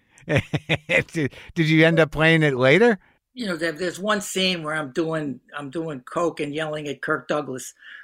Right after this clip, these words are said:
Speaker 2: Uh, uh,
Speaker 1: Right, right. Oh, yeah, that's right. That's right. But, like, what was it like in terms of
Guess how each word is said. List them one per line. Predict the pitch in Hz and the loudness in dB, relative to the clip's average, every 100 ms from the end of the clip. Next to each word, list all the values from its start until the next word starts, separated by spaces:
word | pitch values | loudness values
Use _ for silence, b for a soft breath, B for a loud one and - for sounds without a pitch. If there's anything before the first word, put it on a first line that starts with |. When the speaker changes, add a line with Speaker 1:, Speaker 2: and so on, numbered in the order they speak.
| B | B
Speaker 2:
Uh, | |
uh, | - 151 156 160 - 185 _ | 0 0 0 -4 -10 -18 _
Speaker 1:
Right, | 110 107 101 | 2 4 4
right. | 98 104 | 0 2
Oh, | 139 | 4
yeah, | 139 120 | 4 4
that's | 117 - | 2 -2
right. | 92 | -4
That's | 117 110 101 | -2 0 -2
right. | B B B | B B B
But, | 190 185 | 4 4
like, | 175 | 4
what | 160 190 202 | 4 4 4
was | 190 | 2
it | 196 175 | 2 2
like | 170 156 | 2 2
in | 160 165 156 | -2 -4 0
terms | 180 175 143 | 0 0 0
of | 165 139 | 0 0